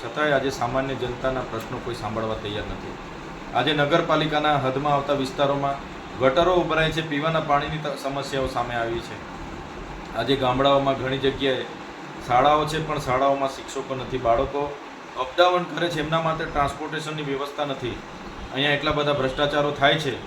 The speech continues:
મનરેગામાં મટીરિયલની એજન્સીઓ લાવીને બારોબાર કરોડો રૂપિયાના બિલો ચૂકવાય છે. નળ સે જલ યોજના દરેક ગામોમાં સિત્તેર, એંસી, એંસી હજ-,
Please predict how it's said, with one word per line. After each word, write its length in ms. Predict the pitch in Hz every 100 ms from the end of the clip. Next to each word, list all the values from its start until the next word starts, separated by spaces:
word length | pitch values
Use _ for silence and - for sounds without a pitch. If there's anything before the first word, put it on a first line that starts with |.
| - - - - 120
મનરેગામાં 680 | 135 143 160 156 156 156 147
મટીરિયલની 440 | 135 131 151 151
એજન્સીઓ 520 | 147 139 147 143 151 151
લાવીને 340 | 147 147 143
બારોબાર 440 | 135 135 143 143
કરોડો 340 | 139 139 143 139
રૂપિયાના 340 | 139 139 139
બિલો 260 | 131 131 135
ચૂકવાય 400 | 135 131 131 131
છે. 140 | 131 123 - - - - 120
નળ 160 | 131 143
સે 140 | 165
જલ 260 | 160 160 156
યોજના 300 | 151 147 151
દરેક 300 | 139 151 151
ગામોમાં 420 | 147 151 151 143
સિત્તેર, 320 | 135 - 151
એંસી, 200 | 139 143
એંસી 260 | 143 143 147
હજ-, 220 | 143